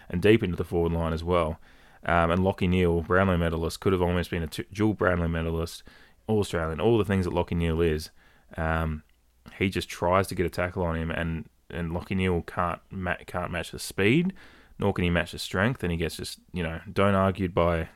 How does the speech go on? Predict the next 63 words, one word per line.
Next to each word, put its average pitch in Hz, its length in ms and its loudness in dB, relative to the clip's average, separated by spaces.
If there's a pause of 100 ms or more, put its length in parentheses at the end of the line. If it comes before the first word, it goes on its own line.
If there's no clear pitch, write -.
<laughs> 95 180 -4
Horne-Francis 90 640 -2
and - 40 -4
just 87 180 -2
goes 85 180 0
down. 82 380 -2 (540)
And 95 80 -2
Horne-Francis 95 400 2
doesn't 82 220 -6
even 78 200 -6
think 76 180 -8
twice. 80 300 -8
He 82 100 -8
just 80 160 -10
goes 98 240 4
forward, 87 320 0
doesn't 113 160 4
even 92 180 4
realise 87 340 2
what 85 140 0
he's 80 140 -2
done 82 240 0
to - 100 -2
one 82 140 -2
of 80 60 -4
the 80 40 -4
best 80 220 -6
players 85 260 -4
in 78 80 -10
the 80 80 -10
competition, 82 640 -6 (460)
and 87 180 0
la-, - 200 -2
puts - 220 0
one 87 200 2
right 101 240 6
into 98 180 0
the 87 80 0
hot - 220 0
box - 260 -4
again. 85 420 -2
Um, 82 560 0
again, 98 240 4
a 92 60 2
goal, 87 320 4
you 87 60 0
know, 82 80 0
if 80 100 -6
no 90 140 0
one 87 100 2
was 82 140 -4
in 80 60 -6
the - 40 -8
square, 87 280 2
it 78 100 -6
just 82 180 -4
rolls 85 260 0
through 82 180 -6
for - 140 -6
a 80 40 -4
goal. 82 320 0
But, 82 200 -2
um, 82 360 -6